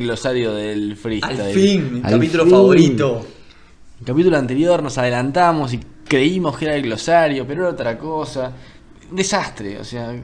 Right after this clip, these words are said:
Speaker 1: realmente es el único podcast que a medida que va avanzando es cada vez peor.
Speaker 2: <laughs> Exactamente.
Speaker 1: Viste que los otros van avanzando y llegan a un punto en el que, bueno, es como que se,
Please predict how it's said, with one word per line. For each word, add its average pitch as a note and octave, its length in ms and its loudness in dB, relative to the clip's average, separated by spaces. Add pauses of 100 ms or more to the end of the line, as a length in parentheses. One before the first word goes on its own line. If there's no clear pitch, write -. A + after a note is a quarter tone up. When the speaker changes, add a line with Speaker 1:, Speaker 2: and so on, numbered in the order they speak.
(120)
Speaker 1:
realmente F#3 760 -2 (380)
es - 260 -6
el E3+ 180 4
único G3 380 4
podcast G3 480 2
que D3 180 0
a C#3 100 0
medida F3 240 2
que D3 120 -4
va E3 180 2
avanzando E3 640 -4
es E3 80 -8
cada F#3 240 0
vez E3+ 120 -6
peor. D3 500 -2
Speaker 2:
<laughs> A#2 40 -14
Exactamente. D#3 840 -4
Speaker 1:
Viste G3+ 160 -2
que G3 60 4
los D#3 80 -2
otros G3 120 4
van G3 140 4
avanzando F#3+ 520 2
y F#3 60 -2
llegan F3+ 220 -2
a - 20 -4
un E3+ 80 -4
punto F#3 260 -2
en F3+ 120 -2
el C#3 40 -6
que, C3+ 60 -6
bueno, C#3+ 280 -4
es A2 60 -16
como A#2+ 180 -10
que A#2+ 40 -14
se, A#2 160 -16